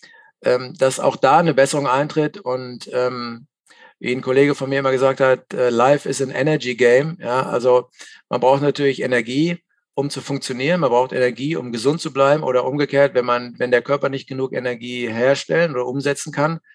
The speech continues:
kann man dadurch krank werden, das wissen wir ja auch. Also das sind Dinge,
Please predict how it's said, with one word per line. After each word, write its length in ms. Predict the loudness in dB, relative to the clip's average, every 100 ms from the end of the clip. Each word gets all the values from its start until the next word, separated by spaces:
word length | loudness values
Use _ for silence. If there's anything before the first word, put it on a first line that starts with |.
| _ _ _ _
kann 240 | -2 0 2
man 160 | 2
dadurch 260 | 4 2 0
krank 320 | 0 0 0
werden, 220 | -2 -6 -6
das 140 | -8
wissen 200 | -8 -6
wir 80 | -2
ja 200 | -2 0
auch. 240 | 0 0
Also 380 | -4 -4 -2 -4 -6 _ _ _ 0
das 180 | 2
sind 180 | 2 2
Dinge, 400 | 2 4 4 2